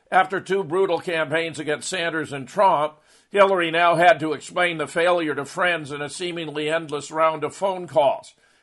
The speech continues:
That was a taking a toll on her already weary and grief-stricken soul. But mostly she was mad.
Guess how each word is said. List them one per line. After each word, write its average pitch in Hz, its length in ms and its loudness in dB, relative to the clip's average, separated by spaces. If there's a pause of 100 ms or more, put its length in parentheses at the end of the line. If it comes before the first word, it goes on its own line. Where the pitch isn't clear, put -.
(120)
That 185 200 2
was 156 160 -4
a 160 80 -2
taking 165 420 -4
a 139 60 -6
toll 185 400 4
on 147 100 2
her 147 180 -4
already 160 560 4
weary 156 440 -2
and 135 180 -8
grief-stricken 151 760 -8
soul. 156 540 -6 (360)
But 160 200 4
mostly 185 460 2
she 175 180 -12
was 151 280 -8
mad. 147 560 -4